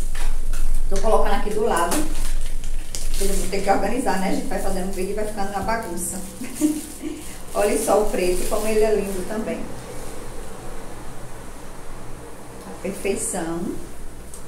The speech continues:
desse óculos. Olha só que perfeito.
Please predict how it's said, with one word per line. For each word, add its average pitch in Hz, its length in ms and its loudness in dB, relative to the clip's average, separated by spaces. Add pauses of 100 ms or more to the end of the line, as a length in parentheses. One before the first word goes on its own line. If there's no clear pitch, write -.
desse 190 360 -6
óculos. - 560 -6 (2750)
Olha 196 100 -10 (140)
só - 80 -12
que - 260 -12
perfeito. - 460 -12